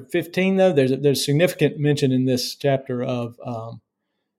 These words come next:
of the Count, and it, it almost is thrown in casually. But it's obviously important, and it's,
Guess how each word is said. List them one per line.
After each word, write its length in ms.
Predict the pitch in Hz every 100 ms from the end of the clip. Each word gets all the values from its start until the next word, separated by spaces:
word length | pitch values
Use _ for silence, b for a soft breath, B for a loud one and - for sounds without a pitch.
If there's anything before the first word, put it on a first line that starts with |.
| -
of 120 | 151
the 60 | 139
Count, 600 | - 196 160 - - -
and 140 | 156 147
it, 120 | 147
it 140 | 151 147
almost 340 | 170 175 156
is 80 | 139
thrown 220 | 160 156
in 140 | 147 139
casually. 500 | 151 151 127 123 117 _ _ _ _ _ _
But 120 | 147 147
it's 400 | 147 - - -
obviously 720 | 170 175 151 - 151 143 143 165
important, 540 | 143 143 147 147 139
and 100 | 135
it's, 240 | 139 -